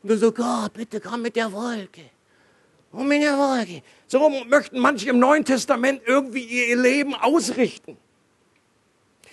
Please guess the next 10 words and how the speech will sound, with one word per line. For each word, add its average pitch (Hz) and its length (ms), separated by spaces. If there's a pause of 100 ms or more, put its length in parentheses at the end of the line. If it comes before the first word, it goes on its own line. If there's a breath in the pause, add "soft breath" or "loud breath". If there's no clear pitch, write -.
(340 loud breath)
Leute, 269 300
Gottes 254 580
Wille 277 240
ist 226 240
keine 294 340
Kristallkugel, 285 1080
in 233 140
die 254 120
wir 233 160
reinschauen. 226 640